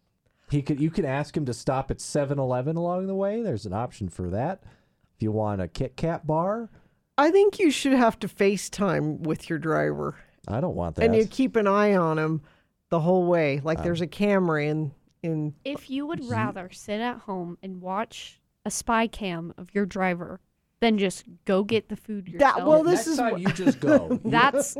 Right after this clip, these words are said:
Speaker 3: psychotic.
Speaker 1: I had a fine experience last night.
Speaker 2: I
Speaker 1: I thought that was shared.
Speaker 2: It was my first DoorDash experience, and I ate the food, and it was nice not having to go
Speaker 3: And
Speaker 2: anywhere.
Speaker 3: you're
Speaker 1: Mm-hmm.
Speaker 3: fine.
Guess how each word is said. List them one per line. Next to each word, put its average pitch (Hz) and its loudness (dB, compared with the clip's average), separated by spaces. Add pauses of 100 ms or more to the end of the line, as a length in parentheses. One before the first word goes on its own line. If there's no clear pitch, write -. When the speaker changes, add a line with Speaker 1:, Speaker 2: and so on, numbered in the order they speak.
(140)
Speaker 3:
psychotic. 202 -4 (480)
Speaker 1:
I 208 0
had 208 0
a 139 -2
fine 160 0
experience 104 -4
last 92 -4
night. 85 -6
Speaker 2:
I 508 6 (180)
Speaker 1:
I 143 -4
thought 147 -4
that 123 -6
was 95 -8
shared. 98 -6
Speaker 2:
It 277 2
was 262 0
my 226 4
first - -4
DoorDash 220 -2
experience, 302 -6 (140)
and 202 2
I 185 0
ate 208 -4
the 277 -4
food, 311 -2
and 185 2
it 190 0
was 208 4
nice 262 -2
not 269 -4
having 262 -4
to 254 -8
go 233 -4
Speaker 3:
And 233 -2
Speaker 2:
anywhere. 269 -4
Speaker 3:
you're 202 4
Speaker 1:
Mm-hmm. 131 2
Speaker 3:
fine. 214 -2